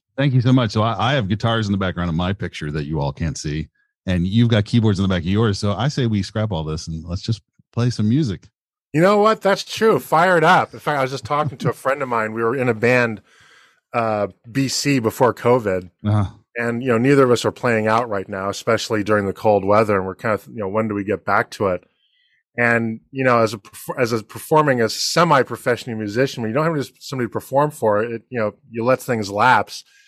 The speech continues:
Speaker 2: I don't even know if I can turn the damn thing on right now,
Speaker 1: <laughs>
Speaker 2: let alone actually play and not hurt myself.
Speaker 1: Yeah, me too. I haven't played in a while. Well, first of all, just l-,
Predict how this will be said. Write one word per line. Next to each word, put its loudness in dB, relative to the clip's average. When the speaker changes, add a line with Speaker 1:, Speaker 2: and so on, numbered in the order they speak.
Speaker 2:
I 2
don't 4
even 2
know 4
if 2
I 0
can -12
turn -8
the -4
damn -2
thing -2
on -2
right 0
now, -8
Speaker 1:
<laughs> -2
Speaker 2:
let 4
alone 4
actually -4
play -4
and -4
not -6
hurt 0
myself. -8
Speaker 1:
Yeah, 0
me 2
too. 0
I 2
haven't 0
played -2
in -4
a -2
while. -2
Well, 2
first 0
of 2
all, 0
just -2
l-, -8